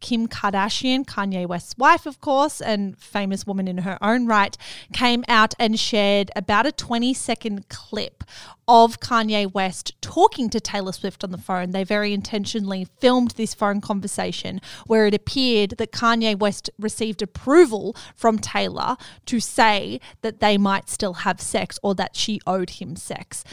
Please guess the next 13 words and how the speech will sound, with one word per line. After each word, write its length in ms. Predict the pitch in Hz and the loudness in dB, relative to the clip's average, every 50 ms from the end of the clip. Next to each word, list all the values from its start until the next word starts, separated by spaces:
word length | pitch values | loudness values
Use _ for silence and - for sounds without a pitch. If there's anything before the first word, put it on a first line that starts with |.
| - - - _ | -20 -20 -14 _
Now, 340 | 233 240 240 247 240 233 233 | 0 2 6 8 8 8 6
what 280 | - 220 220 262 302 359 | 4 2 4 6 6 6
has 120 | 359 - | 4 -2
happened 540 | - - 262 240 - 269 240 240 233 233 226 - | 0 2 2 2 4 4 4 4 4 2 0 -2
in 100 | 233 226 | -2 -2
the 80 | 220 214 | -2 -2
years 240 | 202 214 208 196 - | 0 -2 -2 -2 -2
since 380 | - 339 349 370 370 - - | -2 -2 0 0 -2 -2 -4
is 140 | 269 226 - | -4 -4 -2
that 160 | - 220 - - | -2 -4 -4 -4
Taylor 320 | - 233 226 214 214 208 | -2 -2 -2 0 0 -2
Swift 420 | - - - 233 214 - - - | -4 -4 -4 -4 -4 -4 -6 -4
was 320 | 220 226 214 208 202 - | 0 2 2 2 0 -2